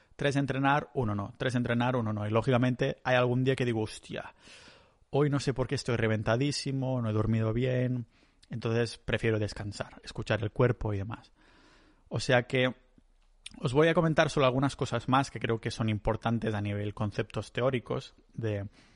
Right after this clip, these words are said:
de entrenar para un cuerpo estético. Y ya os digo que voy a hacer un episodio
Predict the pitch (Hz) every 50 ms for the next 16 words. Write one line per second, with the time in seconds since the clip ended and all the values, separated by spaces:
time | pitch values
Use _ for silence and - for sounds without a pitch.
0 | _ _ - 110 113 104 - 107 107 110 113 110 - 110 107 101 117 107 95 113
1 | - - 139 131 - 143 143 131 117 110 104 98 135 123 117 104 - 107 107 113
2 | 120 120 110 - - 120 110 113 131 - - - - 165 151 139 131 120 - 113
3 | - - - 123 110 110 110 107 104 107 104